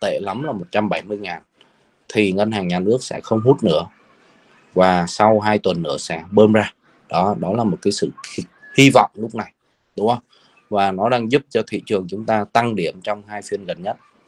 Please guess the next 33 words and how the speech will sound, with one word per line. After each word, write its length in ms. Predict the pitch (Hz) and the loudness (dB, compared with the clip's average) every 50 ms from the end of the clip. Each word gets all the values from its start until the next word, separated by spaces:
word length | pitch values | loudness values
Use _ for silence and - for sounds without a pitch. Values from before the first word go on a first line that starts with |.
| _ | _
Đấy. 300 | - 87 95 104 120 - - _ _ _ _ _ _ _ _ _ _ _ _ _ _ _ _ | -4 -2 0 0 0 -2 -4 _ _ _ _ _ _ _ _ _ _ _ _ _ _ _ _
Tuy 140 | - 139 139 | 6 6 8
nhiên 300 | 139 139 135 131 127 127 | 8 8 6 6 4 2
nha 80 | 131 | -4
anh 100 | 131 131 | -8 -8
chị, 160 | - 120 95 - _ _ _ _ _ _ _ _ _ _ _ _ - | -6 -8 -8 -8 _ _ _ _ _ _ _ _ _ _ _ _ -10
cái 100 | 117 123 | -8 -6
vấn 180 | 131 127 127 | -6 -6 -4
đề 180 | 127 107 95 95 | -4 -4 -4 -4
là 220 | 95 95 87 85 82 _ _ _ _ _ _ _ _ _ _ | -6 -8 -10 -10 -12 _ _ _ _ _ _ _ _ _ _
đó 280 | - 95 98 104 113 131 | -10 -6 -2 -2 -2 0
là 140 | 151 143 110 | -2 -2 -4
một 120 | 101 95 - | -6 -8 -8
cái 80 | - 110 | -8 -8
sự 220 | - - 107 98 - | -8 -8 -8 -10 -6
kỳ 180 | - 107 101 95 | -6 -6 -4 -2
vọng 160 | 95 87 - - - 107 | -2 -4 -6 -6 -12 -18
thôi. 100 | 101 104 - _ _ _ _ _ _ _ _ _ _ _ _ _ _ _ _ _ _ _ _ _ _ _ _ _ _ - | -18 -18 -20 _ _ _ _ _ _ _ _ _ _ _ _ _ _ _ _ _ _ _ _ _ _ _ _ _ _ 0
Còn 280 | 101 101 95 92 92 87 | 2 4 4 2 0 -2
các 200 | - 101 120 127 - - | -2 -2 -2 -2 -2 -2
cái 100 | 127 123 | -2 0
biện 180 | 120 - - - | 0 -2 -2 -2
pháp 280 | - 113 113 131 - - | -2 -2 -2 -2 -2 -4
của 120 | - 78 | -8 -6
nhà 160 | 82 92 90 87 | -6 -6 -6 -4
nước 200 | 90 95 107 120 - - | -2 0 0 -2 -2 -4
thì 100 | 92 87 | -6 -6
lúc 100 | 87 98 | -6 -6
này 180 | 113 107 90 85 | -6 -6 -6 -6
chúng 100 | 82 90 | -6 -6
ta 140 | 95 101 95 | -4 -6 -4
không 180 | - - 101 | -4 -2 2
biết. 200 | 101 127 151 - | 4 6 4 4